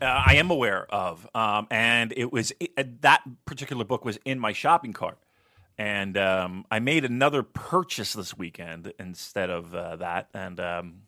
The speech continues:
uh, but that was going to be bundled with Eggshells. So, uh, I,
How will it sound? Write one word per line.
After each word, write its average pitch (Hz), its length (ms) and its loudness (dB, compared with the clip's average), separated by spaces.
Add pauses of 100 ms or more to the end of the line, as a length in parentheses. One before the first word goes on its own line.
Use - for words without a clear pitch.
(560)
uh, 87 440 -18
but 110 160 -6
that 117 140 4
was 131 120 -6
going 120 200 -4
to 107 60 -10
be 107 100 -4
bundled 113 380 -2
with 101 240 -12
Eggshells. - 520 0 (680)
So, 98 320 0
uh, 92 320 -2 (420)
I, 123 160 0